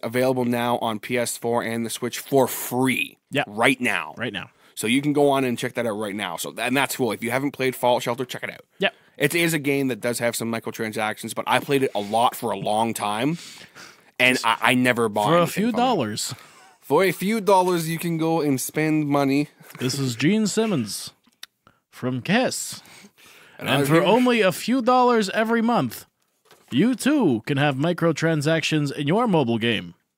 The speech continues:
Speaker 1: From Kiss.
Speaker 2: From Kiss.
Speaker 1: From Kiss.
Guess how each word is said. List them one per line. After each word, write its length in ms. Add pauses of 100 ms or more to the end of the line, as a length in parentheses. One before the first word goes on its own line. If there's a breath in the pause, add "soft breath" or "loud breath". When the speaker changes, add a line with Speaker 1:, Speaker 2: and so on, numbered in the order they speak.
(320)
Speaker 1:
From 320
Kiss. 600
Speaker 2:
From 240
Kiss. 420
Speaker 1:
From 600 (720)
Kiss. 600